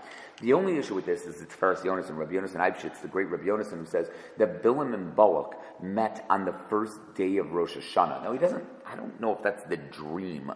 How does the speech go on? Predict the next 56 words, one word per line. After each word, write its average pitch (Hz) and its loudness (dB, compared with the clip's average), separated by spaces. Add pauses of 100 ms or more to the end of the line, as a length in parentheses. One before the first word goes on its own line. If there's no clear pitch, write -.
of, 78 0
that, 76 -2
that - -4
happened 78 0
on 76 -6
that 73 -4
night. 76 -6
I, - -6
I - -8
can't 117 -6 (160)
tell 92 0
exactly 82 0
what - -4
Rabbi 85 -4
Yonasan 85 -4
Eibshitz 78 -6
means 101 -8
by 80 0
that. 73 -8 (220)
But 117 -2
he 117 0
says 107 0
the 107 -2
reason 139 0
for 110 0
that 95 4
is 92 -4
because 98 0
the 98 0
Aseret 104 0
Yemei 95 -6
Tshuva 107 2
have 98 0
no 92 -2
anger. 98 -4 (340)
And 101 -2
that's 113 2
why 104 8
Kadosh 101 -2
Baruch 107 6
Hu - -8
said, 123 4
"I 95 4
did 101 -4
not 98 0
get 98 0
angry." 95 -2
The 82 -2
Gemara 82 -2
Brachos 82 0
on 76 -4
Zion, 92 2 (300)
"I 113 8
didn't 131 0
get 117 2
angry." 110 -2